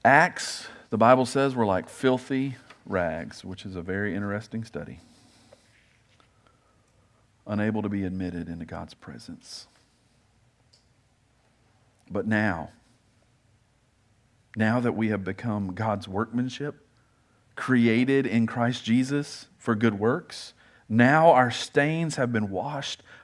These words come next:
away and our hands have been cleansed. By grace,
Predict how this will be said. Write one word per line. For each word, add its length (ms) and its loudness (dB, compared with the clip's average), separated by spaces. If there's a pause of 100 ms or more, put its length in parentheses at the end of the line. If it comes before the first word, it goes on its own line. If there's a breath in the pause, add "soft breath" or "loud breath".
away 640 4 (160 loud breath)
and 140 2
our 100 2
hands 720 -4 (160 soft breath)
have 180 -12
been 220 -12
cleansed. 720 -20 (2250)
By 140 0
grace, 680 6